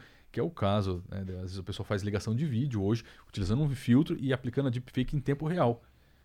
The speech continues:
Então, é, hoje é, é mais, bem mais complexo você ter essa identificação. Então, pro, pra quem é o leitor, pra quem tem que ficar sempre atento, é, é, primeiro,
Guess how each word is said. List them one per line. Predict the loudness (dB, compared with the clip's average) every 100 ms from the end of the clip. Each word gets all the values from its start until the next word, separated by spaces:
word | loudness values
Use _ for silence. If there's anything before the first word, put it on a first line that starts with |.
| _ _
Então, | -6 -2 0 -2 -4 -6
é, | -6 -6 -6 0
hoje | 2 4 4
é, | 4 2
é | 2
mais, | 2 2
bem | 2 2
mais | 2 0
complexo | -2 0 4 4 4 -4
você | -2 0
ter | 0
essa | 0
identificação. | -2 -4 -4 -4 -4 -6 -12 -18 -2
Então, | 0 4
pro, | 4 4
pra | 2
quem | 0 4
é | 6
o | 6
leitor, | 6 6 4 4
pra | 0
quem | -2 -2
tem | -2 -2
que | -2
ficar | -4
sempre | -2 0 -2
atento, | 0 2 2 -2 -20 -12
é, | 0 6 6 6
é, | 0
primeiro, | 4 8 8